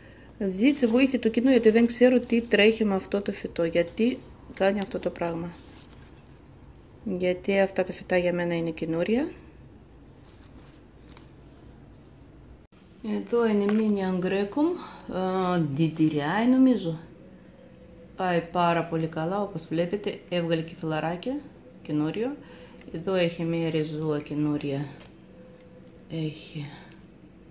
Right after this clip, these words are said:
και εδώ. Όπως είπαμε, έχει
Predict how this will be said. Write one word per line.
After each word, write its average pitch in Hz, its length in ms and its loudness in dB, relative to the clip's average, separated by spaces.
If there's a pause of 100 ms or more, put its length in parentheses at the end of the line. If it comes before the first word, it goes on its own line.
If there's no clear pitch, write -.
(880)
και - 120 -12
εδώ. 156 560 -6 (1800)
Όπως 170 320 -12
είπαμε, 165 340 -6
έχει 170 280 -12